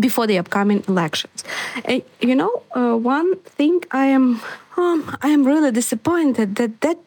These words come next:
time we were super concentrated on corruption,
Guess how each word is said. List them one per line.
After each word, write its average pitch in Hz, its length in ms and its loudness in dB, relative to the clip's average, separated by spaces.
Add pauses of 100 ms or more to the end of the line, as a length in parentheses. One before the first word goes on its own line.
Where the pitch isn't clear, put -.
(160)
time 262 220 4 (140)
we 254 140 4
were 254 120 2 (540)
super 277 240 0 (140)
concentrated 240 840 0 (260)
on 233 60 4 (240)
corruption, 233 560 0